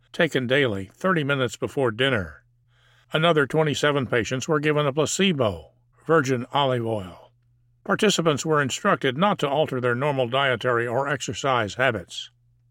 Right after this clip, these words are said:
The trial's primary goal was to determine if two years of Neuroaspis P L P ten supplementation lowered relapse rates. The time to confirmed disability progression, defined as a sustained increase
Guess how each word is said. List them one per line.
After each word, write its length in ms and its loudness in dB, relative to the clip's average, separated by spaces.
The 100 -2
trial's 400 4
primary 480 4
goal 300 2
was 160 0
to 120 -4
determine 480 0
if 160 0
two 180 -4
years 360 0
of 120 0
Neuroaspis 840 0
P 180 0
L 200 2
P 200 -4
ten 540 -2
supplementation 1000 -2
lowered 300 6
relapse 500 0
rates. 580 -2
The 100 2
time 340 4
to 100 0
confirmed 600 0
disability 560 0
progression, 680 -2
defined 480 2
as 200 0
a 80 2
sustained 540 -2
increase 640 -4